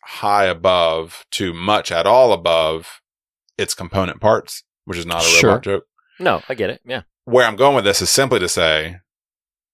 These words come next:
Speaker 1: it would have been pretty interesting for us to think a good bit longer, if we ever do at all, that Kyle might be crazy.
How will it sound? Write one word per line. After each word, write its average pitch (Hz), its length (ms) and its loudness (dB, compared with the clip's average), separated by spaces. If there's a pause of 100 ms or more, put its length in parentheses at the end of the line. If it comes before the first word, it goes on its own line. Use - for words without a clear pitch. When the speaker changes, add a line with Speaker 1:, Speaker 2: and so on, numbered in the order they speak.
(240)
Speaker 1:
it 110 180 -4
would 110 240 2
have 156 100 0
been 151 160 0
pretty 170 380 2
interesting 101 680 -4 (480)
for - 260 -8
us 131 360 0
to 113 160 -6
think 117 480 -4 (500)
a 95 180 0 (120)
good 123 240 2
bit 117 160 2
longer, 98 480 0
if 98 200 -4
we 95 120 0
ever 98 200 0
do 95 140 2
at 90 60 2
all, 90 380 4
that - 160 -12
Kyle 95 260 0
might 87 180 -4
be 82 60 -14
crazy. 95 300 -4